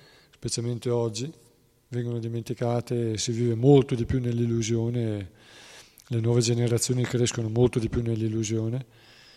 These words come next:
non hanno i genitori che gliele trasmettono, non più,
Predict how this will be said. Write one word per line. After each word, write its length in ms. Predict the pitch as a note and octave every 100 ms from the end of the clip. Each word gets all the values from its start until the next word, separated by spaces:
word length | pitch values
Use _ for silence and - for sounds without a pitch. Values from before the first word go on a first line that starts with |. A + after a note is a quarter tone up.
| - _
non 180 | B2 A#2
hanno 220 | B2+ B2+
i 60 | A#2+
genitori 760 | B2 B2 - C3 B2+ B2 A2 - - - - _
che 160 | -
gliele 720 | A2+ A#2+ A#2 A2+ A2+ A2+ A2 G#2+
trasmettono, 840 | A2+ A2+ - A#2 A2 B2+ D#3+ B3 - - _ _ _ _
non 220 | - A2 G2+
più, 300 | A2+ D3+